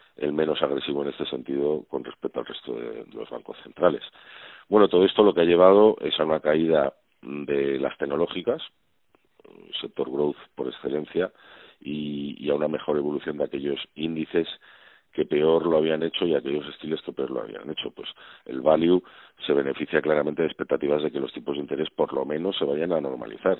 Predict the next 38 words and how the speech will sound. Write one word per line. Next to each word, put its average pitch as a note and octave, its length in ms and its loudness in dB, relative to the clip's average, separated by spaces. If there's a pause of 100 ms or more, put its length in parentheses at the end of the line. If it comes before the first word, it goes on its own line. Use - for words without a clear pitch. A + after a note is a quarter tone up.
(120)
Ya B1 120 -6
digo D#2 200 -2
que E2 60 -8
en C#2 80 -8
Estados C#2 280 -4
Unidos, D#2+ 360 0 (480)
en D2+ 280 -4
Inglaterra D#2+ 460 2
han F2 60 0
subido, F2+ 280 4
en F2+ 100 0
Estados F#2 400 6
Unidos D#2 240 -2
van D#2 120 -2
a D2+ 60 0
subir, D#2+ 280 -2
en F2 100 -4
Europa, D2+ 400 0 (560)
mm, C2 640 -12 (160)
no D2+ 140 -4
se - 100 -6
espera, F2 460 0
el B1 100 -10
B C#2 160 -6
C C2+ 140 -2
E C2+ 60 -4
sigue C2+ 220 -6
negándolo, D#2 460 -2 (320)
pero C#2+ 320 0 (260)
da D#2 200 2
la D#2 80 2
sensación E2 400 -4
de D#2+ 100 -6
que D#2 80 -8
esa D#2 100 -8
expectativa D#2 520 -4
está - 160 4
más C#2 180 -6